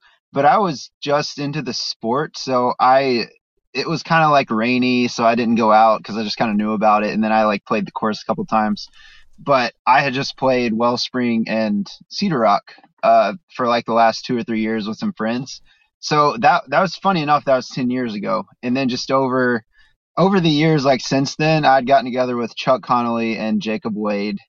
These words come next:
and just some of the local club and kinda helped, um, reestablish the layout, um, which is kind of on the same property as, like, a temp layout that we're able to do every year for the tournament.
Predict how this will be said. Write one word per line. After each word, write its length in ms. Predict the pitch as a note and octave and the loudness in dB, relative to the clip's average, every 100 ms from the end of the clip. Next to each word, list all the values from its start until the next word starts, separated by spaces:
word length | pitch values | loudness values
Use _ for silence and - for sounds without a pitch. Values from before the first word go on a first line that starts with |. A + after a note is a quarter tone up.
| _ | _
and 140 | G#2+ G#2 | -6 -4
just 160 | G#2+ | -4
some 140 | - A2+ | -4 -4
of 60 | |
the 80 | A2 | -2
local 300 | A2 A2 G#2+ | -2 -2 -6
club 300 | - A2+ A2+ | -2 0 2
and 200 | A2 G#2 | 0 -2
kinda 180 | B2+ A2+ | 0 -2
helped, 480 | A2 A2+ - - - _ _ _ _ | 2 0 0 -10 -20 _ _ _ _
um, 400 | A#2 A2 G#2+ G2+ - | 0 2 2 -2 -4
reestablish 920 | B2+ C#3+ B2+ - B2+ B2+ A#2+ A#2 - - | -2 -2 -2 2 2 4 0 -4 -6 -4
the 180 | A#2+ | -2
layout, 800 | G#2+ G#2+ A2+ B2+ D#3 E3 - - - - | 0 0 2 4 4 2 -2 -16 -20 -2
um, 360 | C3+ C3 B2 A#2+ | 2 2 0 -2
which 180 | B2+ | -4
is 180 | B2+ A2 | -6 -8
kind 280 | - C#3+ C3+ | -2 0 0
of 60 | B2+ | 0
on 100 | A#2+ | -2
the 80 | |
same 280 | A2+ B2+ A#2+ | -4 -4 -4
property 640 | - G#2+ A2 B2+ C3+ C#3+ - - | 0 2 2 -2 -6 -8 -10 -6
as, 200 | A#2 G2+ | -4 -4
like, 180 | A#2 A2 | -6 -6
a 60 | |
temp 300 | - B2 A#2+ | -8 -8 -6
layout 380 | G#2+ G#2 G#2 G#2 | -4 -2 -2 -2
that 120 | A2+ F#2+ | -4 -4
we're 180 | A2 | -4
able 200 | A2+ G#2+ | -4 -4
to 80 | G#2 | -4
do 120 | G#2 | -4
every 240 | G#2+ G#2 G#2+ | -4 -4 -4
year 220 | G#2+ G#2 | -4 -4
for 120 | - | -6
the 120 | F#2+ | -10
tournament. 500 | F#2+ A2 G#2+ G2+ G2+ | -6 -4 -2 -2 -4